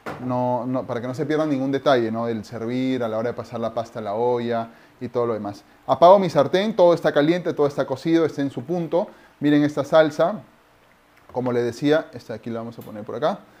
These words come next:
Como les decía, cuando hagamos unas albóndigas, procuren que siempre haya más salsa que albóndigas para poder hacer esto. Hoy día tocó con pasta, mañana tocará con arroz, con puré de papa, con puré de yuca,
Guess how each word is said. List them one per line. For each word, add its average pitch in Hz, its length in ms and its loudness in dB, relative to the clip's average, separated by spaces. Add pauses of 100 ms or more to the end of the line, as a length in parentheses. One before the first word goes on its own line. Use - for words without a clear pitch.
(340)
Como 135 200 2
les 131 140 4
decía, 170 500 4 (1160)
cuando 143 220 2
hagamos 170 280 2
unas 185 200 -4
albóndigas, 151 580 0
procuren 151 440 -2
que 139 80 -6
siempre 156 520 0
haya 139 160 0
más 131 200 -4
salsa 135 340 -4
que 123 80 -8
albóndigas 123 560 -4
para 113 260 -4
poder 117 200 0
hacer 123 240 -4
esto. - 260 -6 (480)
Hoy 135 180 -2
día 160 200 2
tocó 143 240 -2
con 143 200 -4
pasta, 180 600 0
mañana 123 460 -4
tocará 113 320 -4
con 120 140 -6
arroz, 135 520 -2
con 110 200 -10
puré 107 260 -8
de 113 160 -4
papa, 139 420 -2
con 120 160 -8
puré 107 220 -6
de 113 160 -6
yuca, 135 500 -2